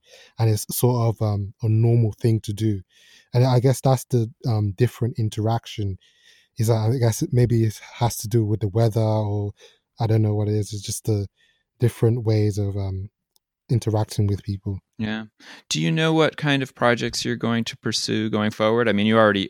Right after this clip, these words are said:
Speaker 2: actually are pursuing the, the Ukpuru blog so much, but, uh, are, you're also working on this more academic collection. Um, what do you have going forward?
Speaker 1: Uh, I guess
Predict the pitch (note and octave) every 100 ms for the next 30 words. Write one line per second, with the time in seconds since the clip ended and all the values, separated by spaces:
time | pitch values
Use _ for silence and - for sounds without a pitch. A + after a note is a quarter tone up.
0 | - F#2+ G#2 - F2 - F#2 G2+ - F#2+
1 | - E2+ F2 E2+ E2 D#2+ - - - F2+
2 | G#2+ G2+ - G#2+ F#2+ E2+ - G2 F#2 F2
3 | - - G2 A#2 G#2+ - - G#2 F#2+ G2
4 | - G2 F#2+ G#2+ G#2+ G#2+ - G2 F#2+ -
5 | F#2 F2 F2+ F2 - - G2 F#2 F#2 -
6 | F#2+ G#2+ A2+ - - G2+ F#2 - - F#2+
7 | F2+ E2+ E2+ F2 E2+ - G#2+ A2 G#2 G#2
8 | F#2 F#2 F#2+ F#2 F2+ - F#2+ G2 F#2+ C#3
9 | C#3 C#3+ C#3+ F3 E3